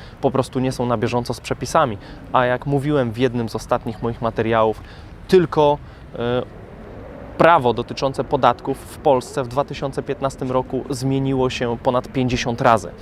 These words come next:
Zatem nie sposób jest być na bieżąco z przepisami, a ten system skonstruowany jest w ten sposób celowo. Czy jesteśmy w stanie coś z tym zrobić?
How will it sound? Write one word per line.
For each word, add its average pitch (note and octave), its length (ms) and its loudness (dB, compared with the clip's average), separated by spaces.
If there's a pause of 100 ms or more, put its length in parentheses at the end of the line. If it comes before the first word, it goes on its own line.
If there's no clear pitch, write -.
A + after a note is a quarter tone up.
(320)
Zatem C3+ 420 0
nie D3+ 100 2
sposób - 480 -2
jest A2 180 -4
być G#2+ 160 -8
na A#2+ 120 -2
bieżąco A2+ 400 -2
z - 80 -8
przepisami, B2+ 640 -2 (580)
a - 80 4
ten G3 160 4
system E3 380 -2
skonstruowany D#3 640 0
jest D3 160 -6
w - 20 -14
ten D3 140 -6
sposób D3 320 -8
celowo. D3 440 4 (1200)
Czy D#3+ 440 4 (340)
jesteśmy F#3 380 0
w - 40 -2
stanie E3+ 280 2
coś - 180 -6
z - 20 -8
tym C#3+ 160 -2
zrobić? A#2 420 -2